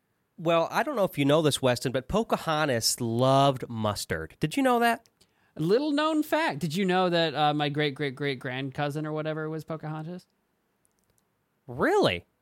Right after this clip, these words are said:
Speaker 2: I have no idea if that's true or not. My crazy
Speaker 1: So
Speaker 2: uncle says so, though.
Speaker 1: Your great, great, great grand cousin
Speaker 2: <laughs>
Speaker 1: must
Speaker 2: Or
Speaker 1: have liked
Speaker 2: something.
Speaker 1: mustard.
Speaker 2: Must have.
Speaker 1: Um,
Speaker 2: Funny, 'cause I wasn't a big fan
Speaker 1: because
Speaker 2: of mustard, really, for the longest time.
Speaker 1: Well,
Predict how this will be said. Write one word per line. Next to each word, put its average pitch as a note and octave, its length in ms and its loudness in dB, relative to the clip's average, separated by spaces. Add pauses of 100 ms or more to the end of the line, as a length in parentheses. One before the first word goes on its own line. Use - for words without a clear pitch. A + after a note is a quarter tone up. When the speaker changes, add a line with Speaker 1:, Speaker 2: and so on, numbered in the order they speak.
(140)
Speaker 2:
I C#3+ 140 -2
have C#3 120 -2
no C3 120 -2
idea B2 240 -4
if A2+ 40 -12
that's B2+ 200 -10
true B2+ 180 -8
or A#2 100 -6
not. A#2+ 160 -8
My A#2+ 100 -10
crazy C3+ 320 -4
Speaker 1:
So A#2+ 120 0
Speaker 2:
uncle B2+ 180 -2
says C3 260 -4
so, A2+ 220 -8
though. A2+ 280 -8 (1000)
Speaker 1:
Your E3 160 2
great, D#3 320 2
great, A#3+ 220 2
great A3+ 220 2
grand G3+ 400 2
cousin A2 440 -2 (400)
Speaker 2:
<laughs> - 0 - (680)
Speaker 1:
must D#3 140 4
Speaker 2:
Or G3+ 40 4
Speaker 1:
have E3+ 100 6
liked E3 140 6
Speaker 2:
something. F3 120 4
Speaker 1:
mustard. A2 440 0 (580)
Speaker 2:
Must A#3+ 280 2
have. F#3+ 200 2
Speaker 1:
Um, C3+ 480 2
Speaker 2:
Funny, G3+ 260 2
'cause C#3 120 -4
I E3 160 4
wasn't E3 260 4
a D#3 40 2
big - 20 6
fan E3+ 200 6
Speaker 1:
because E3+ 140 4
Speaker 2:
of D3 60 2
mustard, B2+ 360 -4
really, B2+ 280 -4
for C3 140 -8
the B2 100 -6
longest B2 340 -6
time. A#2+ 300 -6 (1080)
Speaker 1:
Well, D3+ 600 2